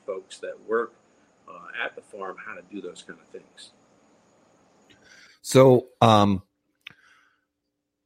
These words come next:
Speaker 2: just briefly going back to the retail piece, you know, from, f-, from that threshold of the door at the shops, when somebody goes into one of your shops,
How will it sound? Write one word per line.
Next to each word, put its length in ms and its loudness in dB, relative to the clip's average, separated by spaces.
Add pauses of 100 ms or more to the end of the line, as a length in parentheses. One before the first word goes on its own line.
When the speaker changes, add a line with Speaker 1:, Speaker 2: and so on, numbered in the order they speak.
(680)
Speaker 2:
just 280 -2
briefly 460 0
going 380 0
back 340 0
to 400 2 (600)
the 80 0
retail 440 0
piece, 540 -6
you 140 -2
know, 160 0
from, 500 0 (380)
f-, 240 -20 (100)
from 500 2
that 240 2
threshold 580 2
of 80 2
the 80 4
door 500 2 (160)
at 120 -2
the 80 -4
shops, 460 -2
when 160 -2
somebody 380 0
goes 260 2
into 200 0
one 160 0
of 40 -2
your 120 -4
shops, 520 -8